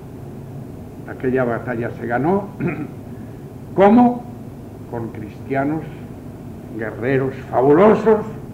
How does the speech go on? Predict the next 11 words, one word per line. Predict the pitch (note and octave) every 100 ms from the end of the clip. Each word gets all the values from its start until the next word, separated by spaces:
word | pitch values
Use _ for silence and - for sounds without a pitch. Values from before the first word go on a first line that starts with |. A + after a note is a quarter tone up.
| - - - - - - - - - -
unidos | B2 D#3+ G3 G#3+ G#3 -
todos | E3+ E3
los | E3
cristianos, | - D3+ - F3 F#3+ A#3 A3 - - - - - - - - - -
por | A2
única | A#2 D3 B2+ B2+
vez | C#3 -
quizá | A2+ G#2+ C3+
en | C#3+
la | A#2+
historia, | A2 D#3 F3+ A3 A#3